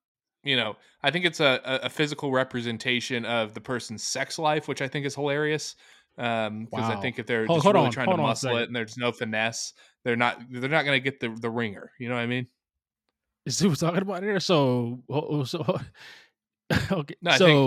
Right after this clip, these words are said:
Speaker 1: think
Speaker 2: That, that's, that's what you got out of that game is, is Zex Fascinane. So if they hit, if
Speaker 1: Yeah,
Speaker 2: they hit
Speaker 1: that's what I
Speaker 2: it
Speaker 1: think.
Speaker 2: in rhythm and keep going on there, like, what does that say? Like, like, i-, is it,
Speaker 1: Hit the
Speaker 2: is
Speaker 1: right
Speaker 2: it, is it,
Speaker 1: spot.
Speaker 2: it's a good thing? Hit the right spot?
Speaker 1: I
Speaker 2: Okay.
Speaker 1: imagine,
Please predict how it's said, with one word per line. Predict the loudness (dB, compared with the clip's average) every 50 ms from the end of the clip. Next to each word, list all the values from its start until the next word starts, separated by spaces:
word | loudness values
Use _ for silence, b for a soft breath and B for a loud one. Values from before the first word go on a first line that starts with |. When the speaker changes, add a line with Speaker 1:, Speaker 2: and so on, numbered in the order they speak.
| 4
Speaker 1:
think | 2 -2 -8 _ _ _ _ 6 6
Speaker 2:
That, | 6 6 8 8
that's, | 10 10 10 8 4 B B B B
that's | 10 10 10 10 10 6
what | 2 2 4 4
you | 4
got | 6 8 8 8
out | 8 6 6
of | 6
that | 6 4 4 4 2
game | 2 4 4 2 0 -2 -4 0
is, | 2 2 2 2
is | 0 -2 0 0 -2 0 2
Zex | 2 2 2 4
Fascinane. | 4 4 4 2 0 -2 -2 0 2
So | 6 6 8 8 8 6 4 B B B B B B B
if | 2 4 6
they | 6 6 6 8
hit, | 8 6 6 6
if | 2 2 4
Speaker 1:
Yeah, | 4
Speaker 2:
they | 4
hit | 4 6 6 6
Speaker 1:
that's |
what | 6 4
I | 4
Speaker 2:
it | -2
Speaker 1:
think. | -6 -2 0
Speaker 2:
in | 2 4 4
rhythm | 4 4 4 2 0 -2 -4 _ B B B B B B B B 0
and | 2 2 2 4
keep | 4 4 4 6
going | 4 4 4 4 4
on | 2 2 2
there, | 2 2 2
like, | 2 2 2 2
what | 2 2 2
does | 4
that | 4 2 0 0
say? | -2 0 0 0 0 -2 -2 -2
Like, | 0 2
like, | 2 2 2 2
i-, | 0 0
is | 0 -2 0 0 -2 -2
it, |
Speaker 1:
Hit | -2 0
the | 0 2
Speaker 2:
is | 4
Speaker 1:
right | 4 4 2
Speaker 2:
it, | 0
is | -2
it, | 0
Speaker 1:
spot. | 2 4 4 4 2
Speaker 2:
it's | 0 -2
a | -6
good | -4 -4 -4 -4 -4
thing? | -6 -8 -8 -10 _ _ _ _ _ -8
Hit | -2 0
the | 2
right | 2 2 2
spot? | 2 2 2 2 2 2 0
Speaker 1:
I | 0 0
Speaker 2:
Okay. | 2 4 4 4
Speaker 1:
imagine, | 4 4 2 -2 -2 -4 -6